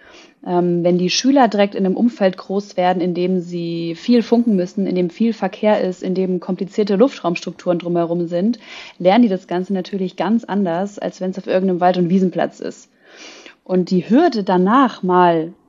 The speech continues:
durch eine Kontrollzone zu fliegen, ist ja viel höher, als wenn man das quasi von der Ausbildung kennt.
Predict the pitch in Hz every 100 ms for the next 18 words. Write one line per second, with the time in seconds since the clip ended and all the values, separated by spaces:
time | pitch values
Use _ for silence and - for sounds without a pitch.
0 | - 202 202 180 190 - 214 208 190 185
1 | 180 - 220 202 190 - 185 - 196 185
2 | 175 156 175 170 165 175 170 165 165 -
3 | 170 175 170 170 165 - _ _ _ _
4 | _ - - 185 170 175 - 170 170 165
5 | 185 147